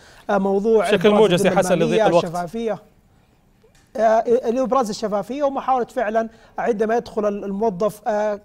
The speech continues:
Speaker 1: كم هي أمواله، وعندما يخرج
Speaker 2: جميل.
Speaker 1: ما هي المكتسبات.
Speaker 2: آه، روح الفالح في الدمام بشكل موجز، يعني برأيك سيسهم هذا المقترح في حماية الوظيفة من خطر الاتجار بها واستغلالها،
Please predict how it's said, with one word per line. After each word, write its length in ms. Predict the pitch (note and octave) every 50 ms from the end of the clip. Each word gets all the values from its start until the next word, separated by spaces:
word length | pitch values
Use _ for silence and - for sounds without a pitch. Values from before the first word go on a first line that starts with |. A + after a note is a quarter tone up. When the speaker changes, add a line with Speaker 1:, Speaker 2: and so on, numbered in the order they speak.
| _ _ -
Speaker 1:
كم 180 | B3 C4 C4
هي 100 | A#3+ A#3+ A#3
أمواله، 500 | A3 A3+ G#3+ G#3 G3+ A3 G#3+ G#3+ G#3+ G#3+
وعندما 360 | G3+ G3 A#3 A3+ G#3 G3 G#3
يخرج 300 | G#3+ G3+ - G#3 G#3 G3
Speaker 2:
جميل. 360 | E3 - C#3 F3 E3+ D#3+ C3+ -
Speaker 1:
ما 140 | G#3+ A3 G3+
هي 80 | G3+
المكتسبات. 600 | G3+ F#3+ F3+ - - F#3 - - E3+ D#3+ D3+ C#3+ _ _ _ _ _ _ _ _ -
Speaker 2:
آه، 180 | D#3 D#3 D#3+ E3+
روح 180 | F3+ G3+ -
الفالح 300 | G3+ F3 - G#3 G3+ F3+
في 80 | - -
الدمام 380 | F#3 C#3+ F3+ F3 F#3 G#3+ A#3+ A3+
بشكل 340 | G#3+ D#3 G#3+ - - F#3
موجز، 360 | F3+ F3+ F3+ E3+ D3 G3 F3 F#3+
يعني 180 | D#3 F3 F#3
برأيك 580 | E3 F3 G3+ G3+ G3 F#3 - _ - F3+ E3 D#3
سيسهم 420 | C#3+ - F3+ F#3+ - - F3+ D#3
هذا 180 | C#3+ F#3+ F#3 F3+
المقترح 500 | D#3+ E3+ E3 - - G3+ F#3+ F3 D#3 - _ _ _ _ _ _ _
في 260 | - F3+ E3 E3 D3
حماية 380 | - - D#3+ F3 F#3+ G3+ F#3 -
الوظيفة 420 | F#3 E3 E3 D3+ E3 F#3+ E3 F#3 E3+
من 140 | E3 D#3+
خطر 320 | C3+ - G3 - - F3 D#3+
الاتجار 460 | D3+ D3+ - - E3 C3+ F3 E3+ D3
بها 180 | C3+ F3+ F3 F3+
واستغلالها، 760 | D#3+ D3 - - D#3+ C#3 D3 E3 F3+ F3+ E3+ D#3+ F3 F3